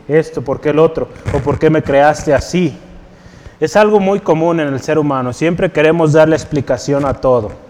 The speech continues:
¿verdad? Tratamos de dar explicación. Y muchas veces el hombre en su afán o en su, eh, pues ahora sí, enfocarse en sí mismo, da respuestas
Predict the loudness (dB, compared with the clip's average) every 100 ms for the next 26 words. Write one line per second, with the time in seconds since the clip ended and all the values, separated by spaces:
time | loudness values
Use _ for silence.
0 | -14 -12 -4 -4 2 4 4 2 2 4
1 | 4 2 -2 -4 -2 -4 0 0 0 -4
2 | -20 -20 -20 -6 0 2 2 4 2 4
3 | 2 2 0 -2 -12 -20 -20 -14 -4 2
4 | 4 4 2 2 2 2 -2 -2 2 2
5 | 2 0 -2 -6 -6 -4 -4 -4 -6 -12
6 | -20 -20 -20 -20 _ _ _ _ _ _
7 | _ -18 -14 -10 -10 -10 -12 -20 _ -18
8 | -6 -2 -2 0 -2 -2 -8 -10 -8 -6
9 | 0 0 2 -2 -4 -2 0 -2 -2 -4
10 | -4 -8 -20 -6 4 6 6 4 0 2
11 | 2 2 0 -2 -2 -12